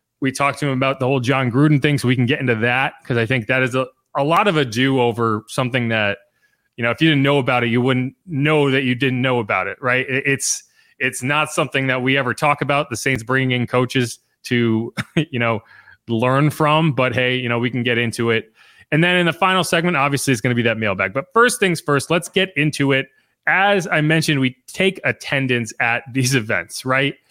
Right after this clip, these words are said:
And these are organized team activities. They are voluntary. So someone not being in attendance is not the end of the world. In fact, and this is something that D A said today, you know,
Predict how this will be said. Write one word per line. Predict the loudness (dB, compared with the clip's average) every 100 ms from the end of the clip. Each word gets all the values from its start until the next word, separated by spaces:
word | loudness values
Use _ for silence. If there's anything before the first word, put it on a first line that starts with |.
| _ -8 -2
And | 0 0 -4 -4
these | -2 -2
are | 0 -2 -2 -6 _
organized | -2 0 0 0 0 0
team | 0 2
activities. | 0 0 0 2 2 -2 -10 _ -4
They | 0 2
are | 2
voluntary. | 2 0 -2 -4 -8 -12 -20 _ _ _ _ _ _ _
So | -2 0 0
someone | 0 0 2 2
not | 2 0 0
being | 0 2
in | 2
attendance | 0 0 2 2 0 -4 -14 _ _
is | -2 0
not | 0 2 0 0
the | 0 2
end | 4
of | 2 2
the | 2
world. | 4 2 0
In | -2
fact, | 0 2 0 0 -10 _ -8
and | -4
this | -2
is |
something | 0 2 2
that | 2
D | 2 2
A | 2
said | 0 0
today, | -2 0 2 2 2 -2 _ _ _ _
you | -2
know, | 0 0 -4